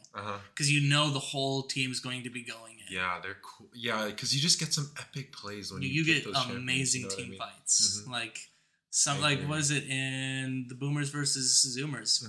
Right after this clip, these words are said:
Speaker 1: Mm-hmm.
Speaker 2: how dumb it was. Like, there was a lot of scrappy fighting, and I loved it.
Speaker 1: <laughs>
Speaker 2: Concept, still hate,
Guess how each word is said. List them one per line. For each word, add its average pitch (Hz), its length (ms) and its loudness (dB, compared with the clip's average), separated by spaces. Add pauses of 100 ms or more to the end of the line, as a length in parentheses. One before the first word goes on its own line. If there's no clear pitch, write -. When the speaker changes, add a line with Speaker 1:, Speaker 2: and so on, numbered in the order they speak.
Speaker 1:
Mm-hmm. 127 80 2
Speaker 2:
how 147 100 4
dumb 139 300 2
it 110 140 -6
was. 113 500 4 (420)
Like, 120 160 0 (220)
there 143 140 6
was 147 100 6
a 131 40 4
lot 123 320 -2
of 127 60 4
scrappy 120 380 4
fighting, 120 360 0
and 117 80 -12
I 120 80 -4
loved 120 260 -8
it. - 420 -6 (100)
Speaker 1:
<laughs> 214 100 0 (1160)
Speaker 2:
Concept, 151 480 0
still 143 240 -2
hate, 123 200 -2